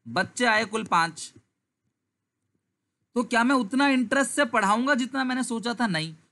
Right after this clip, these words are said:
तो नुकसान मेरा थोड़ी होगा, नुकसान किसका होगा? बच्चों का। इससे अच्छा मुझे इस बैच को बंद कर देना चाहिए कि नहीं यार मुझे ये बैच लेना ही नहीं है,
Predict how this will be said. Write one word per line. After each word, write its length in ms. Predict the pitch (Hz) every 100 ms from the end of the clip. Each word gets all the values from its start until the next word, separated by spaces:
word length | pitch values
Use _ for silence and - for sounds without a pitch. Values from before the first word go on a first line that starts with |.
| _
तो 60 | 175
नुकसान 380 | 175 202 202
मेरा 160 | 180 190
थोड़ी 220 | 202 233
होगा, 280 | 240 143 113 -
नुकसान 300 | 135 151 175
किसका 240 | 180 175 180
होगा? 160 | 135
बच्चों 320 | 127 135 156
का। 160 | 135 135 - _ 226
इससे 220 | 226 277
अच्छा 240 | 247 262
मुझे 220 | 254 247 262
इस 100 | 208
बैच 220 | 202 -
को 100 | 190
बंद 200 | 180 165
कर 140 | 151
देना 200 | 135 123
चाहिए 220 | 117 110
कि 120 | 98 175
नहीं 140 | 180
यार 160 | 170 170
मुझे 180 | 165
ये 60 | 170
बैच 260 | 151 165 147
लेना 200 | 143 151
ही 100 | 156
नहीं 140 | 165
है, 120 | 247